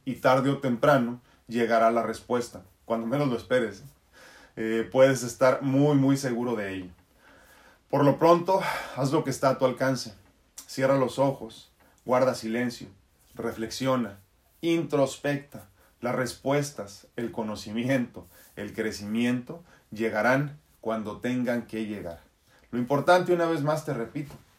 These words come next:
es empezar a hacer este proceso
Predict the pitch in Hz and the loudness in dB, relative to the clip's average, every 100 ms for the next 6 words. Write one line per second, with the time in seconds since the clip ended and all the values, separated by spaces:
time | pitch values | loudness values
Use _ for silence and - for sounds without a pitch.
0 | _ _ _ _ _ _ _ - - 123 | _ _ _ _ _ _ _ -16 -8 -2
1 | 156 143 139 139 143 139 143 143 151 - | -2 0 2 6 6 4 0 -2 -4 -4
2 | 117 113 135 135 139 | -4 -2 -4 -4 -8